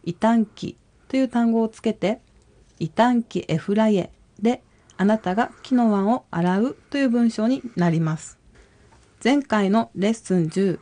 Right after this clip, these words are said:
で学んだ時と同じように、えというあなたという単語の場合にも、必ずえは動詞の直前、目的語が間に入ったり、動詞の後に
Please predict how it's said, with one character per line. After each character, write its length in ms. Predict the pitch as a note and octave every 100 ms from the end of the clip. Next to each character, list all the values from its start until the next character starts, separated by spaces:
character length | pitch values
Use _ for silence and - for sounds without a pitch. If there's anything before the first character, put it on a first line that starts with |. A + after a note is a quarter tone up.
| -
で 200 | A3+ B3+ - - G3+
学 260 | G3+ G3+
ん 40 | G3+
だ 100 | G3+
時 200 | G3+ -
と 160 | C4 G3
同 200 | G3 F#3+
じ 120 | G3
よ 160 | G3
う 40 | F3+
に、 220 | G3 E4+ - _ _ - - _ _ _ _ _ - -
え 220 | G3 C4 _ _ _
と 120 | B3
い 220 | A#3 A#3+
う 80 | A#3+ - _
あ 80 | E3+
な 180 | G3 B3+
た 280 | - F#3+ - -
と 80 | F#3+
い 60 | F#3
う 40 |
単 220 | F#3+ F3+
語 80 | F#3
の 160 | G3 -
場 180 | E3+ F3
合 80 | F3+
に 160 | F3+
も、 260 | F3 F3+ B3+ - _ _ -
必 340 | F3 G#3 A3+
ず 260 | G#3+ A3+ - - _ - _ - - -
え 140 | G#3
は 220 | A3+ E3 - _ -
動 240 | F3 G3+ G#3+
詞 140 | G#3
の 200 | A3 - -
直 280 | E3+ - F3+
前、 240 | G3 F#3+ - _ _ _ _ _ _ _ _ _ _ _ -
目 220 | G3 -
的 300 | A#3+ A#3 A3+
語 120 | A#3
が 180 | C4 - G3
間 280 | G3+ G#3
に 140 | G#3 G3+
入 180 | G3 G3
っ 40 |
た 200 | - E3
り、 160 | G3+ - _ _ _
動 180 | G3 G#3+
詞 140 | A3+ A3+
の 200 | G#3+ A3
後 140 | G3+
に 180 | G#3